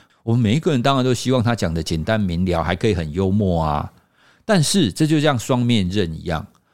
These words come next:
当他讲得越流畅，我们如果又没有办法对内容有深度思考的话，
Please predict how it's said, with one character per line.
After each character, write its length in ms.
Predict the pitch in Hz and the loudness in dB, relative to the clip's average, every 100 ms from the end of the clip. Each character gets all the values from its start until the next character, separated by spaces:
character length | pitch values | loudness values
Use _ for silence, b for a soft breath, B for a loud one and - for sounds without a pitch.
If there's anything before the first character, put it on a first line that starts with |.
| - | -2
当 160 | 202 202 | 2 4
他 100 | 202 | 2
讲 220 | - 82 | 0 0
得 100 | 82 | 0
越 240 | 151 165 | 2 2
流 240 | 98 82 85 | 0 -4 -4
畅， 320 | - 110 - B B - | -2 -2 -4 B B 0
我 80 | |
们 100 | 117 | 2
如 140 | 127 208 | 2 2
果 120 | 175 | 2
又 140 | 196 | 2
没 140 | 160 170 | 2 2
有 80 | 147 | 2
办 180 | 170 | 2
法 140 | 117 87 | 0 0
对 180 | 151 143 | 2 2
内 220 | 175 120 | 4 2
容 200 | 87 87 | 0 -4
有 80 | 82 | -2
深 280 | - 139 | 0 0
度 120 | 143 104 | 0 -2
思 220 | - 104 | -4 -6
考 180 | - - | -6 -10
的 100 | 85 | -8
话， 260 | - 87 | -4 -4